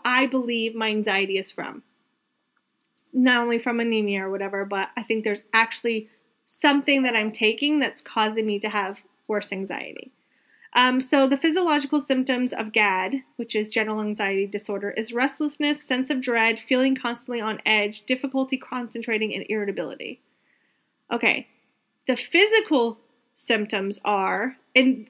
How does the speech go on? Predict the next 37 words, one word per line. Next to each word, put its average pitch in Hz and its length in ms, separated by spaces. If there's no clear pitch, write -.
it, 359 260
there 320 160
can 339 140
be 247 160
hundreds 240 440
of 151 100
symptoms, - 680
dizziness, 349 480
tiredness, 240 760
a 233 40
noticeably 277 460
strong, 233 460
fast, 226 340
irregular 226 400
heartbeat, 208 600
muscle 294 340
aches 269 240
and 311 140
tensions, 214 560
trembling 285 500
or 294 80
shaking, 208 560
dry 254 260
mouth, 214 440
excessive 294 500
sweating, 208 540
shortness 285 360
of 269 120
breath, 214 280
stomach 285 360
ache, 233 200
feeling 262 280
sick, 214 320
headache, 247 340
pins 294 300
and 294 80
needles, 214 440